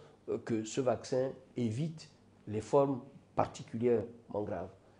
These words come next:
Mais nous n'avons pas de réponse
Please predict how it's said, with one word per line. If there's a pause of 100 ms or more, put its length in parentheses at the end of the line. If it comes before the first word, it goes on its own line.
(400)
Mais (1080)
nous
n'avons
pas
de
réponse